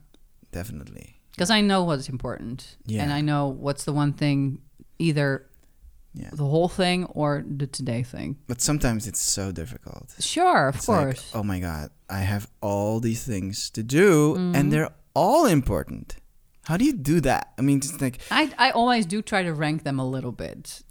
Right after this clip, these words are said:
Speaker 2: because I, I really have that, um, principle from the Brian Tracy Eat That Frog
Speaker 1: Mm-hmm.
Speaker 2: book
Speaker 1: Oh.
Speaker 2: where I do A, B, C, D, E.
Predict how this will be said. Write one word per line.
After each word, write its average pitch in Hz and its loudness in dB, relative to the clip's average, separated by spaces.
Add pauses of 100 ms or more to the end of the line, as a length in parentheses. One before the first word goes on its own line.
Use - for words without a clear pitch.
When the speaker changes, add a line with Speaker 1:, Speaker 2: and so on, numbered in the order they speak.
(120)
Speaker 2:
because 190 2
I, 202 8 (140)
I 202 6
really 208 6
have 196 4
that, 175 6
um, 156 4 (160)
principle 175 2
from 160 2
the 156 2
Brian 151 4
Tracy 151 2
Eat 165 0
That 139 2
Frog 156 4
Speaker 1:
Mm-hmm. - -2
Speaker 2:
book 196 2
Speaker 1:
Oh. 110 -6
Speaker 2:
where 160 6
I 170 4
do 165 2 (100)
A, 165 4
B, 165 0
C, 165 -2
D, 151 -4
E. 175 -2